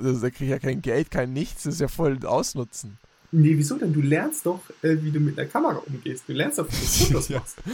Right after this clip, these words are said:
Speaker 1: guck ich mir YouTube-Videos an, wie das geht.
Speaker 2: Ja, aber da lernst du es professionell und man, und die Hochschule stellt ja auch die Technik.
Speaker 1: Hm.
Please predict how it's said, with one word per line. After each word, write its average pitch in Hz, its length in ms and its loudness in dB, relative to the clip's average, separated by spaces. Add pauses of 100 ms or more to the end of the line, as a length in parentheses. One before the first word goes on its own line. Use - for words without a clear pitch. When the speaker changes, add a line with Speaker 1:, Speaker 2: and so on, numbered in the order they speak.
(140)
Speaker 1:
guck - 160 -2
ich - 120 -8
mir 131 140 0
YouTube-Videos 113 840 -4
an, 107 200 -8
wie 107 60 -10
das 101 240 -8
geht. - 220 -12 (600)
Speaker 2:
Ja, 139 140 4
aber 131 160 2
da 143 200 4
lernst 143 320 0
du 147 40 -2
es 143 60 -8
professionell 147 540 -2
und 143 260 -2
man, 143 240 0 (160)
und 143 200 0 (100)
die 139 100 -2
Hochschule 139 440 0
stellt 147 200 0
ja 143 100 0
auch 156 100 -8
die 156 100 -8
Technik. - 380 -6 (1700)
Speaker 1:
Hm. 104 260 -8